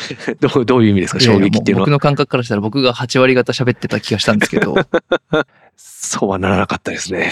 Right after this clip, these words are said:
Speaker 2: 結果としては三十三パーセントだったんですか？
Speaker 1: <laughs> ほとんどそうでした。はい。
Speaker 2: それ、なんか、ちゃんと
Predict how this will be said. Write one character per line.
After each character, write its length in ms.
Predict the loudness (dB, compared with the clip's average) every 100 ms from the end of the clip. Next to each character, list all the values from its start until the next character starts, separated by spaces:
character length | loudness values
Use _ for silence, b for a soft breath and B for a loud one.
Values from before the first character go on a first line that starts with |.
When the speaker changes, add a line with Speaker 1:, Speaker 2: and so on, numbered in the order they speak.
| -8 -8
Speaker 2:
結 200 | -10 -4
果 140 | -2
と 80 | -2
し 80 | 0
て 100 | -2
は 80 |
三 180 | 0 0
十 80 | 0
三 200 | -2 -2
パ 80 | -2
ー 80 | -2
セ 60 |
ン 20 |
ト 60 | -2
だ 60 | -2
っ 20 |
た 80 | -2
ん 20 |
で 60 | -4
す 60 |
か？ 180 | -6 -4 -4 -6 -10 -14
Speaker 1:
<laughs> 480 | -14 -20 -16 -16 -8
ほ 100 | -6
と 140 | -4
ん 40 | -6
ど 80 |
そ 180 | -4 -4
う 20 |
で 80 | -4
し 80 | -6
た。 100 | -4
は 240 | -4 -4
い。 140 | -8 -12 _ _ _ _
Speaker 2:
そ 160 | -8 -4
れ、 40 |
な 120 | -2 -2
ん 20 |
か、 160 | -4 -4
ち 80 | -2
ゃ 60 |
ん 40 | 0
と 200 | 0